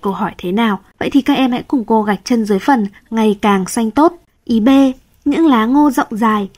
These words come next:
trổ mạnh mẽ và nõn nà. Chúng ta có bộ phận rộng dài,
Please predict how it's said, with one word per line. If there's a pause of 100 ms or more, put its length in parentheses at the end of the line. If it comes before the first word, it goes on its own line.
(120)
trổ
mạnh
mẽ
và
nõn
nà. (260)
Chúng
ta
có
bộ
phận (240)
rộng
dài,